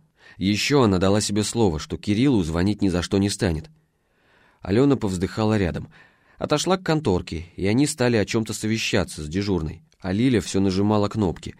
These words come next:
Совершенно одна. Свой среди чужих.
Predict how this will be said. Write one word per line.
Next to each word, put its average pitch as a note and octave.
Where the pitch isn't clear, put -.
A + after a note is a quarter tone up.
Совершенно C3+
одна. G#2+
Свой B2
среди F#2
чужих. F2+